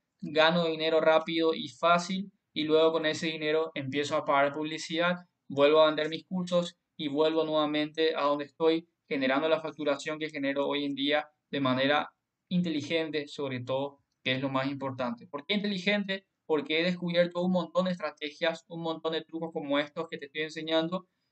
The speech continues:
que me ayudan siempre a generar dinero todos los días y que en el caso de que necesites empezar de cero,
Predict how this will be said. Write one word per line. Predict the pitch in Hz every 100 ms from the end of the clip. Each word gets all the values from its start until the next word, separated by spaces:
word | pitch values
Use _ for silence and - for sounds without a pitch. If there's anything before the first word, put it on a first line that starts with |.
| _ -
que | 156
me | 151
ayudan | 143 143 214 185 165 165
siempre | - 160 156 151 165 156
a | 139
generar | 143 135 139 151
dinero | 160 156 156 151
todos | 151 147
los | 160
días | 156 165 175 175 - _ _ -
y | 151
que | 156 156
en | 151
el | 147
caso | 180 214 - 202
de |
que | 190
necesites | 190 185 151 - 196 180 147
empezar | 143 143 135 143 156
de | 160
cero, | 170 165 175 175